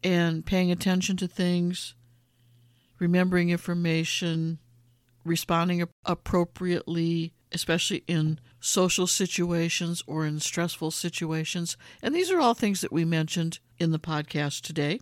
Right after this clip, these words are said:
She offers some suggestions, though, that you might find helpful.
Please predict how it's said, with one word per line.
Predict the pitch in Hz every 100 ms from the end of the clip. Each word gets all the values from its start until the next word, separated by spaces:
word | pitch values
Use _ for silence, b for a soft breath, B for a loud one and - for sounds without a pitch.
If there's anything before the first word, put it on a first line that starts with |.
| _ -
She | - -
offers | 247 285 349 -
some | 285 240
suggestions, | 233 226 190 190 185 - 185 185 - - _
though, | 156 165 165 160 180
that | 190 202 -
you | 196
might | 180 170 -
find | 208 220
helpful. | 254 311 - 143